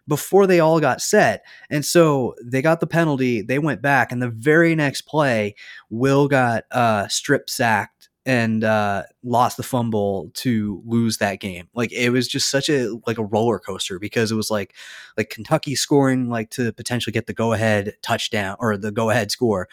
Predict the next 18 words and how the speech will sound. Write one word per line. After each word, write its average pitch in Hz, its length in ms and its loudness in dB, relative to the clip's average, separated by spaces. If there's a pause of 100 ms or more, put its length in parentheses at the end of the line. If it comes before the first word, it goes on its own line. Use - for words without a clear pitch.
(260)
They 127 100 2
fumble. 98 480 -2 (140)
All 135 80 4
right, 98 160 2
they 110 100 2
stop 123 340 2
'em, 117 260 0
like, 107 240 -2
you 113 180 -6
know, 104 180 -4
th-, - 180 -18
uh, 98 280 -4 (160)
like, 98 300 -10 (360)
three 147 200 6
and 117 100 0
out. 92 220 -8 (100)
All 120 140 2
right, 98 100 -4